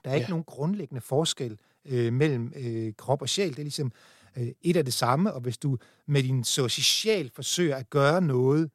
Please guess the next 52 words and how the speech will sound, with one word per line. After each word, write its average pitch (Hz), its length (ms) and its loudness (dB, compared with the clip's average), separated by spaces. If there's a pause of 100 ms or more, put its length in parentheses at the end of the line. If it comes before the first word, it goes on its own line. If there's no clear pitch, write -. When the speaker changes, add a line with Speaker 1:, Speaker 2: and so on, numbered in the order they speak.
Speaker 1:
altså 123 180 -6
leve 151 340 2
i 147 60 -14
cølibat, 143 640 0 (300)
jamen, 135 140 0
så - 160 0
skaber 147 320 0
du 135 60 -8
forstyrrelser 151 640 0
i - 60 -12
din 135 160 -2
krop, 165 320 -2 (520)
fordi 127 160 -4
de 135 100 -4
to 170 200 0
ting 151 260 0
er 135 60 -2
intimt 156 520 0
forbundne, 123 560 -6 (400)
og 139 100 -4
så 156 100 0
skaber 160 340 -2
du 131 140 -6
en 131 140 -6 (160)
usund, 147 440 0 (340)
øh, 120 280 2
krop. - 320 -6
Og 139 100 -8
det 127 60 2
er 151 40 4
også 170 140 0
det, 208 80 -6
der 170 80 -2
sker 214 360 0
jo 110 140 -2
for, 120 440 -2
øh, 123 140 -6
Therese 143 480 -2
i 147 40 -14
starten, 117 600 -4
da 123 60 -12
hun 127 160 -2
er 131 60 2
i 131 60 2
det 143 120 -4
her 127 140 -4
konvent, 139 580 -4 (280)
som 135 160 -2
moren 139 280 4
sætter 180 260 2
sig 127 200 -6
i, 123 140 -6